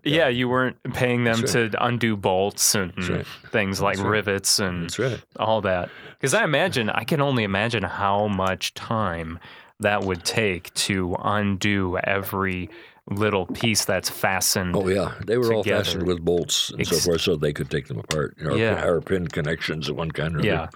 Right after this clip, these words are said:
Speaker 1: And this is before the days of a traveling carnival, so,
Speaker 2: Oh, yeah.
Speaker 1: you know.
Speaker 2: Well, the traveling carnivals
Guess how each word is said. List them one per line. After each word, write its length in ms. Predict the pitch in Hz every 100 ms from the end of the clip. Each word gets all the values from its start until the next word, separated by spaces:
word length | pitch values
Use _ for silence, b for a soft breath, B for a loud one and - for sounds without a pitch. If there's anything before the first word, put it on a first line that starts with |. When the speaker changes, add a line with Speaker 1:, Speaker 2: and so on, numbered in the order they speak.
| B B
Speaker 1:
And 160 | 113 135
this 160 | 165
is 140 | 143 117
before 340 | 110 123 113
the 80 | 101
days 240 | 101 101
of 100 | 98 90
a 120 | 87
traveling 500 | - 110 101 95 85
carnival, 540 | - 139 110 87 85
so, 400 | - - 98 90 85
Speaker 2:
Oh, 60 |
yeah. 120 | 71 - B B
Speaker 1:
you 160 | - 107
know. 280 | 90 87 87 - _ _ -
Speaker 2:
Well, 220 | 101 90 - 254 _
the 180 | 104 87
traveling 480 | - 110 117 92 87
carnivals 760 | 107 156 107 76 71 69 -